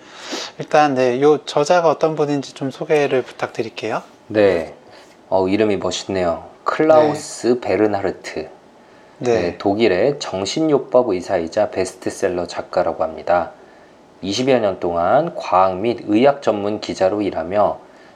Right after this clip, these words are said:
Speaker 2: 우울증과 번아웃이 심리적 원인은 물론 신체적 원인으로도 비롯된다는 사실을 발견했다. 이후 정신요법 의사가 되어 수많은 의-, 환자들을 치료하며 우울증과 번아웃을 극복할 방법들을 찾아냈다.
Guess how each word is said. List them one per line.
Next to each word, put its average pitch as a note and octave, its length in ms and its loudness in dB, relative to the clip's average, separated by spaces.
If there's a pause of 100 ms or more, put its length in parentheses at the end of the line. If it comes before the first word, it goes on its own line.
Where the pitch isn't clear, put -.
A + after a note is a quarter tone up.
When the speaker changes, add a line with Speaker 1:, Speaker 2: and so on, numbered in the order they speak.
(140)
Speaker 2:
우울증과 F#2+ 640 0
번아웃이 F2+ 640 -2
심리적 D#3 500 -2
원인은 F2+ 380 -2
물론 F2 560 -2
신체적 G3+ 560 -2
원인으로도 G#2+ 600 0
비롯된다는 G2 600 -2
사실을 A#2 460 -4
발견했다. - 760 -4 (720)
이후 F#2 440 -2
정신요법 B2+ 760 -2
의사가 G#2 340 2
되어 E2+ 380 -2 (380)
수많은 C#3 640 2
의-, A2+ 140 2
환자들을 B2 640 0
치료하며 G2 800 0
우울증과 G#2 640 0
번아웃을 G2+ 580 0
극복할 C3+ 520 0
방법들을 G#2 560 -2
찾아냈다. B2 720 -4